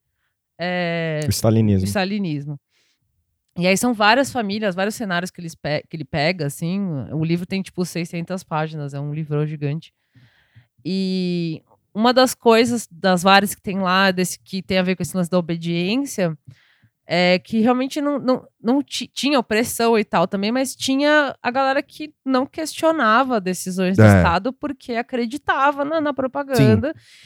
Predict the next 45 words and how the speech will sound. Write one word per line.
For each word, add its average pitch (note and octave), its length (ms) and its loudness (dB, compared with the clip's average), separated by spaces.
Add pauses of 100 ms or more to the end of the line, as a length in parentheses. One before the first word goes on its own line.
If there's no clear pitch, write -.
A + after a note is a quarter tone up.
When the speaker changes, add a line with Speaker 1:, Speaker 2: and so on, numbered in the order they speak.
(260)
Speaker 1:
E B3+ 80 2
é F#4 100 4
isso, C#4 240 2
eu G#3 80 4
lembro A#3 340 2
de A3 220 -2
certa G#3+ 400 0
passagem A3 560 4
lá G3 160 2
da A3 140 2
menina G3+ 340 -4
que G3 240 -8
tá F#3 220 2
falando G3 340 0
em G3 100 -2
cartas G#3+ 720 2
que, A#3 380 -2 (960)
tipo, G#3+ 320 -4
um G#3 40 4
dia A#3 320 2 (200)
chegou A3+ 300 0
a A3+ 60 4
galera G#3 340 4
lá G#3+ 120 6
e A#3 40 4
levou C4 300 2
o C#4 60 2
pai E4 220 0
dela, A3+ 340 4
porque - 160 -4
alguém G3+ 220 0
denunciou G3+ 480 0
o - 20 -2
pai G3+ 200 0
dela, F3+ 180 2
e C#4 40 2
o C4+ 40 -2
pai G3+ 160 2
dela F#3 200 2
era G#3 120 4
o - 20 4
funcionário F#3 540 -6
do F3+ 80 -4
governo, F#3 600 0
assim, G3 440 -4